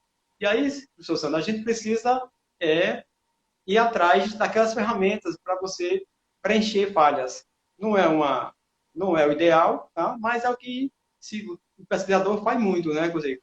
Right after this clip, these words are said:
faltou algum dado naquele mês, naquele ano, ele recorre a algumas metodologias pra poder recuperar. Agora, uma coisa que você tocou que é muito importante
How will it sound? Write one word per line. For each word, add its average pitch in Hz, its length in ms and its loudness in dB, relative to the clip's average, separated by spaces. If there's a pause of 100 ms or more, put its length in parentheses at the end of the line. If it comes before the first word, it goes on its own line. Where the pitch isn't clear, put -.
(100)
faltou 180 340 2
algum 196 260 2
dado 165 300 4
naquele 156 300 -10
mês, 170 420 0
naquele 143 420 -14
ano, 196 380 -4 (420)
ele 156 160 -4
recorre 190 560 2
a 170 40 4
algumas 160 460 0
metodologias 160 840 -4 (420)
pra 190 180 -2
poder 196 320 0
recuperar. 202 680 -2 (440)
Agora, 202 580 0
uma 269 260 -4
coisa 190 420 0
que - 140 -14
você - 200 -12
tocou - 300 -6
que - 100 -10
é 156 40 -6
muito 330 180 -4
importante 214 680 -8